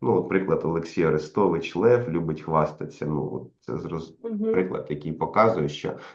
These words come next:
Speaker 1: демонстраційний. Те, що вообще в карті Володимира Зеленського Марс в Леві, скоріш за все, означає, що його стиль, коли він,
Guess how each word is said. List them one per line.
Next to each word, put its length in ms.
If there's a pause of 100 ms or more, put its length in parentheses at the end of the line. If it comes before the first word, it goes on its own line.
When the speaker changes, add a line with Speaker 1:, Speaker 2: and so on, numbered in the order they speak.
Speaker 1:
демонстраційний. 800
Те, 200
що 220
вообще 300
в 100
карті 320
Володимира 600
Зеленського 720
Марс 440
в 40
Леві, 520 (280)
скоріш 460
за 120
все, 260
означає, 800
що 220
його 360
стиль, 480 (120)
коли 280
він, 420